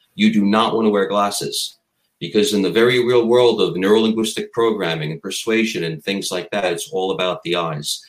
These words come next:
So if you're meeting with somebody, you want to frame, you want to sit a little closer. You want just a little bit of space above the top of the head, just like you see people on news. You want to be a talking head. Look right at the camera,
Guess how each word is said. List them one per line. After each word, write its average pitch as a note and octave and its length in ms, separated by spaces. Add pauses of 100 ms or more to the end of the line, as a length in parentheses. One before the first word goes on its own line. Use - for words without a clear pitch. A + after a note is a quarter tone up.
(200)
So G2+ 160
if F#2+ 120
you're G2+ 120
meeting B2 400
with A2+ 120
somebody, F2+ 600 (260)
you F#2+ 100
want F#2+ 200
to - 40
frame, G#2+ 380
you G2+ 120
want G2+ 140
to G2 60
sit - 180
a F#2 60
little G2+ 300
closer. G2 560 (300)
You F#2 120
want F#2 300
just - 280
a G#2 60
little B2 540
bit B2+ 140
of - 60
space G#2+ 460
above G#2+ 240
the G#2 60
top G2 280
of A2 60
the A2 80
head, F2 300
just - 180
like C#3+ 160
you D#3 60
see D3 220
people C#3 260
on C#3 160
news. G#2 340
You G#2 60
want G#2 100
to G2+ 40
be G2+ 120
a - 60
talking G#2 420
head. G#2+ 300 (400)
Look A#2 280
right A#2 300
at G#2 220
the - 80
camera, B2+ 520